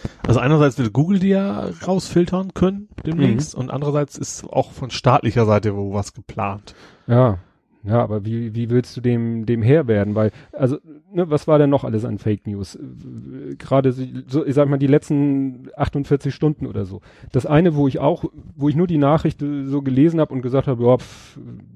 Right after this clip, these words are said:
Speaker 2: witzig, witzig, war dieses, äh, C N N soll eine halbe Stunde aus Versehen Porno gesendet haben, statt das reguläre
Speaker 1: Das ist bei mir nicht
Speaker 2: Programm.
Speaker 1: mal angekommen.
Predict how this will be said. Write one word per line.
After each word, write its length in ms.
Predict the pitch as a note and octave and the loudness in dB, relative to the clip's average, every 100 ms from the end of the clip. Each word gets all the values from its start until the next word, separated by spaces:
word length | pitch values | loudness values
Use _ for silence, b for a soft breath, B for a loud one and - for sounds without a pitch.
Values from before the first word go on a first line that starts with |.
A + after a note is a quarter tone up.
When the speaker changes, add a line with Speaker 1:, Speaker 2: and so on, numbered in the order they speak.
| - A#2+ | -20 -8
Speaker 2:
witzig, 340 | B2+ - A#2+ C#3 | -8 -4 -4 -2
witzig, 360 | C#3+ E3+ E3 B B B | 0 0 -2 B B B
war 120 | C#3 C3 | 0 2
dieses, 460 | C3+ C3 - - | 2 0 -2 -8
äh, 320 | - C3 B2 | -2 0 0
C 200 | A#2+ - C#3 | -2 2 2
N 100 | C3+ | 4
N 160 | C#3 | 2
soll 140 | C3+ C3 | 2 2
eine 140 | B2+ | 4
halbe 220 | B2 C3+ | 4 2
Stunde 300 | - C#3 C3 | -2 0 0
aus 140 | B2 - | 0 -2
Versehen 280 | A#2+ B2 | -2 -2
Porno 300 | - C3 B2+ | 0 -2 -2
gesendet 420 | A2 G2+ G#2+ G2+ F2+ | -2 -4 -4 -2 -4
haben, 220 | G2 G2 | -4 -6
statt 180 | A2 G2+ | -6 -6
das 300 | G2 - A2+ | -8 -8 -8
reguläre 300 | G2 G#2 G2+ | -4 0 0
Speaker 1:
Das 60 | |
ist 20 | G#2 | -2
bei 60 | |
mir 60 | G#2 | -2
nicht 60 | A#2 | -2
Speaker 2:
Programm. 160 | A2 | -2
Speaker 1:
mal 80 | A#2 | -2
angekommen. 400 | A2 A2 - A2+ | -4 -8 -10 -14